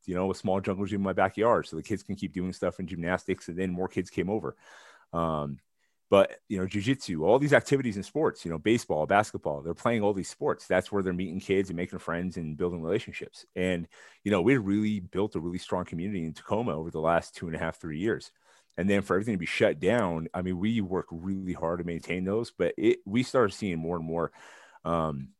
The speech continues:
it was affecting the kids a lot more with what they couldn't do. You know, I didn't like it because,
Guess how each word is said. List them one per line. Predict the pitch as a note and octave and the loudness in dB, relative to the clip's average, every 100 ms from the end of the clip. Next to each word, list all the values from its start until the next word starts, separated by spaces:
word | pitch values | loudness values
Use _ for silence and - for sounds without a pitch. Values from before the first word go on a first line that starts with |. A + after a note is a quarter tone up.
| _ _ _ _ _ _ _ - - | _ _ _ _ _ _ _ -18 -8
it | A2 | -4
was | G2+ | -2
affecting | F#2+ G2+ F#2 | 2 0 0
the | D#2+ | -6
kids | - E2+ C#2+ - | -4 -4 -4 -8
a | E2 | -2
lot | D#2 C2+ | -2 -2
more | D#2 D2 | -4 -6
with | C#2+ F2 F#2 | -6 -6 -2
what | F#2 | -2
they | F2+ | -2
couldn't | - E2+ C#2+ | -4 -6 -6
do. | D#2 - G3+ | -8 -10 -12
You | E2 | -8
know, | D#2 D#2 - | -6 0 4
I | C#3 | 4
didn't | A2+ C#2 | 4 -2
like | E2+ - | -2 -2
it | E2+ | -4
because, | F2 - F2+ E2+ - | -2 0 0 0 -10